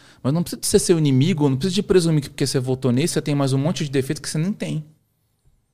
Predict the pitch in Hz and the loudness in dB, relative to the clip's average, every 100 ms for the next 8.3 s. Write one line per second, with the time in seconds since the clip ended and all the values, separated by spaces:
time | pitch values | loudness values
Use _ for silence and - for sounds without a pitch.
0 | _ _ 156 175 131 123 147 143 151 147 | _ _ -6 -4 -2 -2 -4 -4 -2 -4
1 | 139 147 156 147 - 143 131 120 123 123 | -2 -2 0 -2 -2 -2 -2 -2 0 0
2 | 117 120 127 117 131 156 160 220 - 175 | -2 -2 -2 0 0 0 0 -2 -2 -2
3 | 160 - 110 107 - _ _ _ 123 - | -2 0 0 0 -6 _ _ _ -12 0
4 | 190 196 190 175 156 131 123 131 131 113 | 0 0 -4 0 2 4 4 2 -2 -4
5 | 104 - 110 107 101 117 92 - _ _ | -4 -4 -2 2 2 2 -4 -6 _ _
6 | _ - 127 147 170 - 135 131 156 156 | _ -6 -2 0 0 2 0 2 0 0
7 | 139 131 123 127 117 110 107 131 139 147 | -2 -4 -4 -2 -2 -2 0 -2 -2 -4
8 | 104 104 | -2 -6